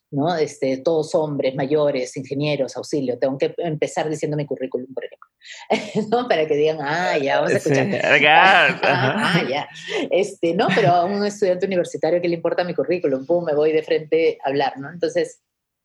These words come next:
Speaker 1: tengo como esas, este, esa, esas consideraciones.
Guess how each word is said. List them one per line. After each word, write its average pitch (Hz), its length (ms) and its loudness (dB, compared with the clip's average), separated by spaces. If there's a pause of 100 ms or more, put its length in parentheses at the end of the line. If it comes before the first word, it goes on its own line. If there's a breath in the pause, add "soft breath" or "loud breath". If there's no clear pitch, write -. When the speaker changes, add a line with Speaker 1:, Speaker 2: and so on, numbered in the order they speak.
(340)
Speaker 1:
tengo 160 240 0
como 160 180 -2
esas, 165 300 -4
este, 135 640 -2 (580)
esa, 160 460 0
esas 156 280 -2
consideraciones. 143 1040 -4